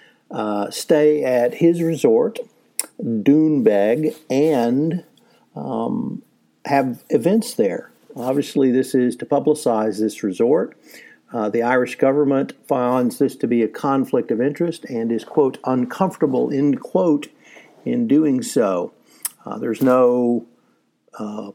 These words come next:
political reason to do this. Um, nothing particularly special about this resort other than it's owned by the Trumps.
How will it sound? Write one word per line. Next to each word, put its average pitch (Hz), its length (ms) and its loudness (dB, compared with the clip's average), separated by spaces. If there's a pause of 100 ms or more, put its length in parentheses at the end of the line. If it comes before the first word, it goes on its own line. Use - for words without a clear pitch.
political 165 380 2
reason 117 440 2
to 104 140 -6
do 107 220 2
this. 120 540 -2 (140)
Um, 104 460 -12 (320)
nothing 110 480 -6 (100)
particularly 131 380 -2
special 135 600 0
about 113 580 -2
this - 440 -6 (140)
resort 127 420 0
other 107 220 -2
than 113 160 0
it's 117 180 -6
owned 127 220 -2
by 135 160 -2
the 143 80 -6
Trumps. - 560 -8